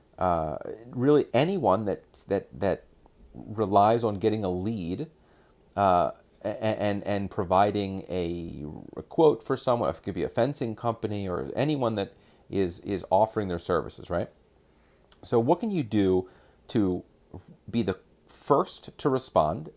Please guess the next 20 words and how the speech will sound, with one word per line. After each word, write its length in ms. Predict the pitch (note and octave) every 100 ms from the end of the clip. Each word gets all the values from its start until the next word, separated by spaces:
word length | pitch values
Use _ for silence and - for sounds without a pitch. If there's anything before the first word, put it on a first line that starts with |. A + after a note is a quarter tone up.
| _
and 480 | B2+ A#2+ F2 G#2+ A#2+ _ _ _ _ -
in 180 | E3+ G3+
your 160 | E3+
response, 840 | C3 A2 - D3 G#2 F#2+ C#3+ - - _ _ _ _ _
uh, 220 | - G2 F#2+
make 380 | A2 G#2+ A#2+ -
it 240 | G#2+ - _ _ _ _ _ _ _ _ _ _
obvious 560 | B2+ D#3+ - F2 A1+ -
that 180 | - B1+
you 340 | G2+ G#2+ C3+
should 240 | C3+ B2+
be 140 | G#2+ A2+
the 100 | G2
one 240 | F#2 F#2
that 160 | F2+ -
they 180 | F2+ F2
should 320 | - D#2+ -
choose? 640 | - - C#2+ - - - - _ _ _ _ _ _ _ _ _ _ _
And 300 | B2+ B2 B2
here 520 | A2+ - D#3 E3 -